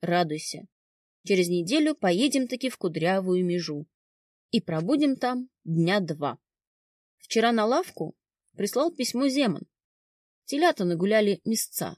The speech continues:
можно их торговать. Того ротозея-пастушонка как следует отходили розгами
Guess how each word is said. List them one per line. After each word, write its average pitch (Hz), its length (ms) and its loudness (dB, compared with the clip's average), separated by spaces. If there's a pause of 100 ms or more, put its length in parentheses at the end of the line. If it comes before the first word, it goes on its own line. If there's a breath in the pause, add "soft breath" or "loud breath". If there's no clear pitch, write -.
(120)
можно 269 320 0
их 262 160 -2
торговать. 214 600 -4 (960)
Того 311 480 2
ротозея-пастушонка 254 1300 -2
как - 180 -4
следует 339 340 0
отходили 294 460 0
розгами 175 680 0